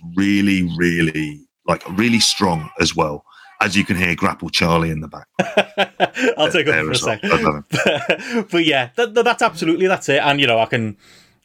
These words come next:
Speaker 2: we don't have to go through every segment in the show. It's a, pretty much a two-segment show in a lot of ways. It's the main event, and it's the tag in the middle. But, like,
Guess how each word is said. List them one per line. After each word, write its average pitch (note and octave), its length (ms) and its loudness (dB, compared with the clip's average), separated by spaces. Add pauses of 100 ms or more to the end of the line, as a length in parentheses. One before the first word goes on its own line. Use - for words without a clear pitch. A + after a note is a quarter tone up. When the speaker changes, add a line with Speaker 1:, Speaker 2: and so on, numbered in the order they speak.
(220)
Speaker 2:
we C3+ 80 -12
don't C3+ 120 2
have A#2+ 120 0
to B2 80 -2
go A2+ 140 2
through G#2+ 200 -2
every G#2+ 300 -2
segment G#2+ 440 -2
in A2+ 100 -4
the A2+ 80 -6
show. A2+ 300 0
It's G2+ 160 -8
a, F#2+ 200 -8 (160)
pretty B3 180 0
much A3 180 0
a G3 40 -2
two-segment F#3 580 -2
show F#3 340 0
in F3+ 160 -2
a F3 60 2
lot F3+ 180 2
of F3 80 0
ways. F3+ 300 2
It's A#2+ 140 -14
the C3+ 100 -4
main C3+ 160 2
event, B2 400 -2 (360)
and G#2+ 120 0
it's - 120 -6
the A#2 100 -6
tag A#2+ 340 -2
in B2+ 100 2
the B2 80 0
middle. A#2+ 380 2
But, B2 260 0
like, A2 360 0